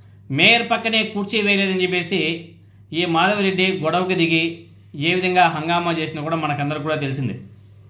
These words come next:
వైఎస్ఆర్ కాంగ్రెస్ పార్టీ పాలక మండలి మేయర్ పక్కన తనకు ప్రత్యేకంగా కుర్చీ వేయకపోవడంతో తానే తీసుకువెళ్ళడం అప్పట్లో ఏ విధంగా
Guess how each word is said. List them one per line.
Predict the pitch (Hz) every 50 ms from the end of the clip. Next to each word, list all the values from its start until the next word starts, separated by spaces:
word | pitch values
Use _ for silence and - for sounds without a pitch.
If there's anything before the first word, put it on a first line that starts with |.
| - - - - - - - -
వైఎస్ఆర్ | 143 156 175 196 190 208 190
కాంగ్రెస్ | 196 185 180 180 175 175 170 -
పార్టీ | 170 160 165 170
పాలక | 165 165 165 165 175 180 -
మండలి | 175 165 165 165 165 160 147 147 143 - - - - - - - -
మేయర్ | 139 135 147 165 185 196 190 - -
పక్కన | 170 165 165 170 180 190 190 - 170
తనకు | 175 180 180 180
ప్రత్యేకంగా | 165 - 160 160 - 202 202 196 196 190 185 185 175 170 165 170 - - - - - - - - - - - -
కుర్చీ | - 170 165 170 214 202
వేయకపోవడంతో | 175 170 170 185 170 - - 180 175 170 170 165 - 165 175 196 185 - - - - - - - - - - - - - -
తానే | 170 180 208 226 226 226
తీసుకువెళ్ళడం | - - 208 208 196 - 214 196 185 190 196
అప్పట్లో | 202 196 180 - 190 190 180 185 185
ఏ | 175 175 185
విధంగా | 190 190 190 190 190 185 185 185 180 170 - -